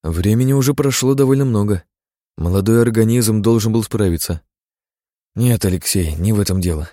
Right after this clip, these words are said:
Я, если честно, до последнего не хотел к вам обращаться, но отец настоял. Есть один недуг, который беспокоит меня с самого детства, и никто из саратовских и столичных лекарей не может с ним разобраться.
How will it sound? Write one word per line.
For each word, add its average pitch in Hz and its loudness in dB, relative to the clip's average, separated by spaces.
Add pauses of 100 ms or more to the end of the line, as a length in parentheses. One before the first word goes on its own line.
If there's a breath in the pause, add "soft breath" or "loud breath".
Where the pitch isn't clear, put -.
(760)
Я, 98 -2
если 104 0
честно, 104 -2
до 101 -2
последнего 107 0
не 101 0
хотел 98 -2
к - -12
вам 98 0
обращаться, 92 -4 (140)
но 104 -2
отец 101 -2
настоял. 87 -4 (1000)
Есть 113 0
один 113 2
недуг, 113 -2
который 98 -2
беспокоит 101 -2
меня 101 0
с 92 -2
самого 104 0
детства, 95 -2 (540)
и 90 -2
никто 110 0
из 117 2
саратовских 113 0
и 101 -2
столичных 110 -2
лекарей 107 -2
не 107 0
может 117 0
с - -4
ним 110 0
разобраться. 98 -2